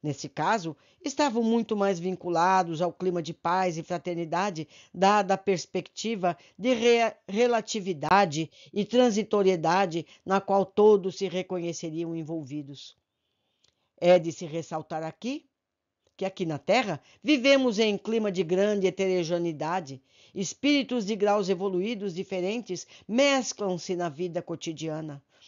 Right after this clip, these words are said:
No entanto, no além, estaremos circunscritos aos grupos de afinidade.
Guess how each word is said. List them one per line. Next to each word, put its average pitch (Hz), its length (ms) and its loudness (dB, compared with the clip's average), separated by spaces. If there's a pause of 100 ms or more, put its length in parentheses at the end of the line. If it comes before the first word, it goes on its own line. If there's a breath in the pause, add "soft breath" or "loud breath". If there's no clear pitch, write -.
(140 soft breath)
No 151 100 0
entanto, 180 560 2
no 156 100 -2
além, 175 440 0 (220 soft breath)
estaremos 277 520 2
circunscritos 220 920 -4 (180 loud breath)
aos 233 280 2
grupos 196 520 -2
de 175 100 2
afinidade. 196 960 -4